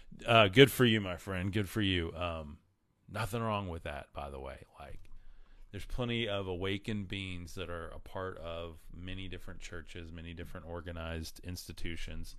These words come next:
Uh, I was part of one for a while. I am not any longer, um, mainly 'cause I'm just out here doing the work. If I wasn't out here doing the work, I'd still be going and seeking and drawing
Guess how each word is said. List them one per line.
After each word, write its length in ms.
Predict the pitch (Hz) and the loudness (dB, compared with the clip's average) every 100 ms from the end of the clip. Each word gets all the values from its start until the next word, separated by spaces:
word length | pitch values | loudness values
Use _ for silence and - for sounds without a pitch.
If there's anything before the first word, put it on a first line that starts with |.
| - - - - - - - | -10 -10 -12 -14 -14 -14 -12
Uh, 280 | 85 80 78 76 | -8 -6 -6 0
I 160 | 92 | 2
was 160 | 98 95 | 2 2
part 260 | - 90 | 0 2
of 80 | 90 | 2
one 240 | 87 87 92 | 0 -2 -4
for 340 | - 90 87 | -4 -2 -2
a 140 | - | -4
while. 380 | 82 82 90 98 - | -4 -2 -2 -2 -2
I 140 | 90 | -2
am 200 | 90 90 | -2 -4
not 220 | 80 85 | -6 -6
any 180 | 87 92 | -6 -6
longer, 640 | 87 78 85 101 120 185 208 - - - - - - - - - - | -6 -4 -4 -2 -2 -2 -4 -12 -14 -14 -14 -18 -20 -20 -20 -12 -8
um, 560 | 90 90 87 87 85 82 | -4 -4 -2 -2 -4 -4
mainly 360 | 98 131 151 | -2 -2 -2
'cause 160 | 104 90 | -4 -4
I'm 160 | 95 95 | -4 -4
just 180 | 92 | -6
out 220 | 92 92 90 | -4 -4 -4
here 140 | 90 | -6
doing 300 | 80 87 78 | -6 -8 -8
the 80 | 64 | -8
work. 480 | 71 80 58 - - - - | -6 -6 -8 -12 -16 -14 -12
If 140 | - | -8
I 60 | 101 | -4
wasn't 340 | 101 110 110 | 0 0 0
out 140 | 107 92 | 0 0
here 140 | 98 | -2
doing 280 | 87 92 90 | -2 -4 -4
the 80 | 80 | -4
work, 300 | 98 110 - | -2 -2 -2
I'd 160 | 85 - | -6 -6
still 320 | - - 92 | -6 -4 -4
be 160 | 90 | -4
going 340 | 80 87 82 80 | -4 -4 -4 -6
and 140 | 73 | -8
seeking 540 | - - 78 82 78 73 | -8 -6 -8 -8 -8 -10
and 140 | 73 | -10
drawing 560 | 80 78 76 76 76 | -6 -6 -6 -8 -10